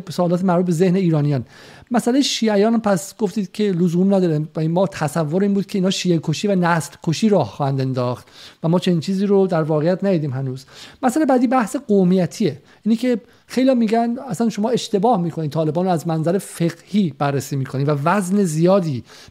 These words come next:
به این امر فقهی می‌دید. چیزی که بعد در مورد طالبان در نظر بگیری، بحث قومیتیه. اینا پشتونن. و، و در نهایت هم، اه، دوست دارن که، اه، می‌خوان در واقع اون پشتون‌ها بر افغانستان حکومت کنن.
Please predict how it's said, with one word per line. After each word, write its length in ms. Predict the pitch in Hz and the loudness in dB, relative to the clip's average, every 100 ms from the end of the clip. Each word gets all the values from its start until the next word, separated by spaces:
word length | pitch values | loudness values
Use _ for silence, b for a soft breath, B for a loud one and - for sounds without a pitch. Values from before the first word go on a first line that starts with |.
| - | -4
به 80 | 165 | -2
این 420 | 190 190 185 170 B B | 2 2 2 0 B B
امر 260 | - 165 170 | -2 2 2
فقهی 420 | - 165 156 156 | 0 -2 0 0
می‌دید. 300 | 151 120 139 | 0 0 -4
چیزی 180 | - 277 | -2 0
که 60 | 277 | 2
بعد 180 | 254 | 2
در 80 | 220 | 2
مورد 140 | 208 214 | 0 0
طالبان 380 | 214 233 196 | -2 0 0
در 120 | 196 196 | 0 0
نظر 180 | 180 | 2
بگیری، 520 | 185 190 185 226 240 B B B - | 0 0 0 0 -2 B B B -6
بحث 280 | 220 - | -4 -4
قومیتیه. 800 | 269 - 208 196 202 180 - 226 | -6 0 2 4 4 2 0 0
اینا 180 | 180 220 | 0 -4
پشتونن. 640 | 262 226 - 262 214 107 110 b b b b b b b _ _ _ _ _ _ 156 | -2 -2 0 2 2 0 -10 b b b b b b b _ _ _ _ _ _ -4
و، 240 | 180 196 196 | 0 0 2
و 80 | 196 | 0
در 140 | 196 | 2
نهایت 340 | 196 185 220 240 | 2 2 2 2
هم، 200 | 240 226 | 0 0
اه، 320 | 214 180 170 | 0 2 0
دوست 320 | 160 180 214 | -2 -4 -2
دارن 160 | 226 220 | 0 0
که، 140 | 226 180 202 202 185 | -2 -4 -2 -2 -6
اه، 360 | 208 208 226 208 196 | -6 -8 -8 -10 -4
می‌خوان 420 | 185 190 180 214 | -2 0 0 0
در 80 | 208 | 0
واقع 180 | 190 190 | 0 0
اون 180 | 233 202 B B B | 0 -2 B B B
پشتون‌ها 540 | 196 - 202 185 190 | -4 -4 -2 0 2
بر 180 | 202 175 | 2 0
افغانستان 640 | - 135 156 151 151 151 185 156 | -2 -6 -6 -6 -4 -6 -6 -8
حکومت 360 | - 156 147 | -4 -4 -4
کنن. 380 | - 143 135 | -6 -4 -4